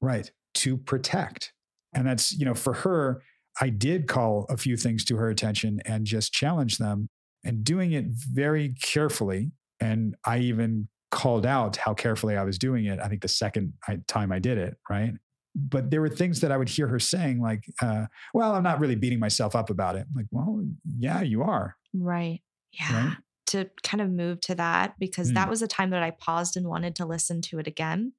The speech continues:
Speaker 1: Mm.
Speaker 2: So you called bullshit on her, and you did
Speaker 1: Right.
Speaker 2: it in such a loving way. And I could tell, "Oh, they have, they have this thing here. They've
Speaker 1: Right.
Speaker 2: got a language together.
Speaker 1: Right.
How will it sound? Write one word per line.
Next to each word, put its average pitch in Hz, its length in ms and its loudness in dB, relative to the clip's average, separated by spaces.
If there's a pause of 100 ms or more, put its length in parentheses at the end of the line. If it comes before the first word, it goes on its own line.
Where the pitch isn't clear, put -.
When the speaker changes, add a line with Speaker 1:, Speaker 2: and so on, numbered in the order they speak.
(280)
Speaker 1:
Mm. 143 160 2
Speaker 2:
So 185 460 2 (360)
you 220 240 0
called 254 320 0
bullshit 190 340 0
on 160 140 0
her, 160 360 -2
and 196 100 0
you 196 60 0
did 196 140 0
Speaker 1:
Right. 196 100 2
Speaker 2:
it - 80 -4
in 190 80 0
such - 760 -2 (520)
a 208 100 0
loving 196 360 0
way. 185 200 2
And 196 100 0
I 190 60 0
could 185 160 -6
tell, 196 320 0
"Oh, 214 120 0
they 202 100 0
have, 220 340 -4
they 214 80 -4
have 214 140 -2
this 247 220 0
thing 185 260 -2
here. 180 400 -4 (100)
They've 190 140 0
Speaker 1:
Right. - 100 0
Speaker 2:
got 202 160 2
a 202 60 2
language 180 640 -2
together. - 600 -4
Speaker 1:
Right. 101 240 -2